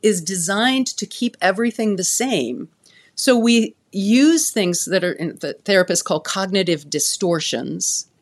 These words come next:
that are simply thinking errors. We allow ourselves to think in ways that allow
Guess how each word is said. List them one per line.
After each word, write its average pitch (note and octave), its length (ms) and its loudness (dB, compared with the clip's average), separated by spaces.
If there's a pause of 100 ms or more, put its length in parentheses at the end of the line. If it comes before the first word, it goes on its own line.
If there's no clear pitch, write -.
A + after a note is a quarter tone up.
(340)
that D#4 100 -2
are D4+ 60 4
simply D#4 340 0
thinking A3 540 0
errors. C#3+ 720 -4
We A3 160 6
allow G#3 500 4
ourselves F#3+ 600 0
to - 120 -6
think B3+ 480 -2
in F#3 240 -4
ways D#3 360 -2
that D#3 180 -2
allow D#3 440 -2